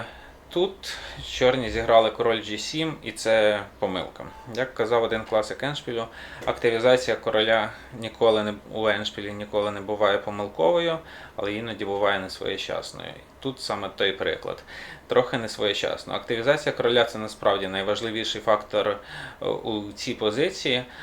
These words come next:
але що треба було зробити, це не дати активізувати короля білих. Тому що тепер після Е чотири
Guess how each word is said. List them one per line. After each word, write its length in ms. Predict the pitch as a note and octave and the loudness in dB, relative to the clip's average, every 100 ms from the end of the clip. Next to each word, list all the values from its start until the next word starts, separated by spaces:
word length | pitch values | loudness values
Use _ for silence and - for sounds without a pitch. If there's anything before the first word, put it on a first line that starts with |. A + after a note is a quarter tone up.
| - | -6
але 180 | - G#2+ | -2 0
що 160 | - | -2
треба 300 | C3 A#2+ A2 | 0 6 6
було 200 | A2 A2+ | 6 0
зробити, 720 | A2 A2 A2+ B2 - A2 A2 G#2 | 0 0 2 2 0 0 2 -2
це 320 | - G2 G2 | -4 0 0
не 120 | G2 F#2+ | 0 0
дати 300 | F#2+ F#2+ F#2 | 2 2 -2
активізувати 680 | - F#2 F#2 F#2+ F#2 F#2 | -4 -6 -4 2 2 2
короля 360 | F2 E2 F2 E2 | -2 -2 -2 -2
білих. 340 | E2 - - - - - - | -4 -8 -10 -12 -16 -20 -10
Тому 220 | G#2 G#2+ | -8 -6
що 140 | A2+ G#2+ | -6 -6
тепер 340 | - C3 C3+ | 2 4 4
після 240 | - G#2+ G#2+ | 0 -6 -4
Е 180 | G#2 G2+ | -4 -6
чотири 440 | - - A2 G#2 | -6 0 0 0